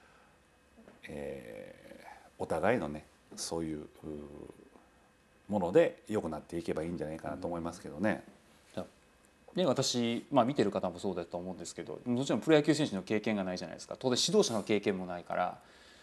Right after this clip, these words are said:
Speaker 2: その、間近に毎日選手を見てると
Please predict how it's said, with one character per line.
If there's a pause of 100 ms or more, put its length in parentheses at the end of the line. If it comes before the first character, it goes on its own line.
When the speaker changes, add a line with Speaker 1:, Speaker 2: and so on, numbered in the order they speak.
(140)
Speaker 2:
そ
の、 (640)
間
近
に
毎
日
選
手
を
見
て
る
と